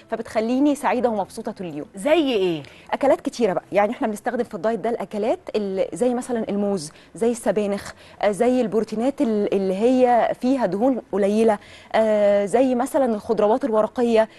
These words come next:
Speaker 1: آه، الفواكه، آه، في الافوكادو، آه، في الفراوله، في التوتيات. الحاجات دي كلها لما بستخدمها في الدايت بلان بتاعتي بتسبب لي سعاده وبترفع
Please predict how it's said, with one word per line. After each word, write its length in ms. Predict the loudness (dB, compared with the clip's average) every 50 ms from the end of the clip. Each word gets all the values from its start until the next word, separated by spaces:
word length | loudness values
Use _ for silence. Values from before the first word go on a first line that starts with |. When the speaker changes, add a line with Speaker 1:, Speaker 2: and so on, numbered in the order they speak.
| -20 -10 -2 0
Speaker 1:
آه، 160 | 2 2 2
الفواكه، 520 | 0 0 4 6 6 6 4 2 -2 -6 -6 _ _ _ _ -6 -6
آه، 60 | -6
في 140 | -2 -2 -4
الافوكادو، 640 | -4 -2 -6 -6 -4 -2 -2 -2 0 0 -4 -4 -4 -8 -14 -6
آه، 180 | -4 -2 -2 -2
في 120 | -2 -4
الفراوله، 520 | -6 -2 0 4 4 4 6 6 6 4 4
في 100 | 2 0
التوتيات. 640 | -10 -10 -10 -8 -8 -4 -2 -2 -2 -2 -2 -6 -8
الحاجات 260 | -8 -2 -2 -2 -2 -2
دي 60 | -4
كلها 300 | -2 -2 -2 0 0 2
لما 280 | 0 2 2 0 -2
بستخدمها 480 | -4 -4 -8 -4 -4 -6 -4 -2 -4 -4
في 100 | -4 -4
الدايت 360 | -4 -2 -2 -2 -2 -6 -10
بلان 320 | -8 -2 0 0 0 0 -2
بتاعتي 400 | -4 -4 -4 -4 -2 -2 -4 -4 -4 -12 -20 -16 -8 -8
بتسبب 460 | -6 -6 -6 -8 -4 -2 -2 0 0
لي 80 | -2
سعاده 440 | -4 -4 -4 -4 -2 -2 -2 -4 -6 -8 _ -12
وبترفع 500 | -12 -8 0 0 0 0 2 0 0 0